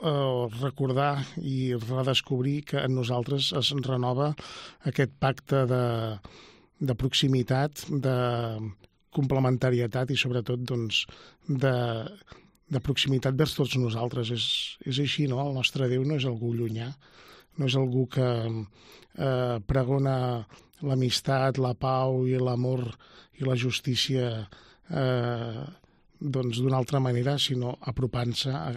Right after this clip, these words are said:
cadascú de nosaltres. I això és molt i molt rellevant i molt, i molt significatiu. Algú pot pensar,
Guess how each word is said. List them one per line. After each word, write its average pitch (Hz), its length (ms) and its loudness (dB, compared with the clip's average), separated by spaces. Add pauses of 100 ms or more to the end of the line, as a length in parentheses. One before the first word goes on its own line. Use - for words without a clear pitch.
(140)
cadascú 131 400 0
de 135 80 0
nosaltres. 113 640 -4 (500)
I 139 60 -4
això 127 260 0
és 127 220 0
molt 139 420 0
i 127 80 0
molt 127 220 -2
rellevant 123 420 0 (220)
i 143 120 0
molt, 135 340 0
i 143 40 -2
molt 131 160 -2
significatiu. 120 720 -2 (880)
Algú 147 260 4
pot 156 220 2
pensar, 127 640 2